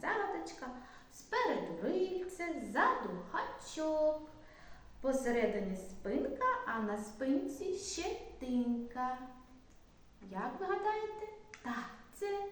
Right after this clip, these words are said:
свинка з хвостиком гачком. А тепер, малята, скажіть мені,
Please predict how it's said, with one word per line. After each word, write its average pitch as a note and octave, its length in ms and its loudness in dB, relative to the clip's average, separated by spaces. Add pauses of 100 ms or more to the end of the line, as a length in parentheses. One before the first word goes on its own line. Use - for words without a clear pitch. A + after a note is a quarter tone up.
(260)
свинка A#3 1040 2 (720)
з - 40 -20
хвостиком G#3 640 -2
гачком. A3 560 -2 (1400)
А F3 120 -8
тепер, E4 320 4
малята, C4+ 320 4
скажіть G3 460 -4
мені, F#3+ 320 -2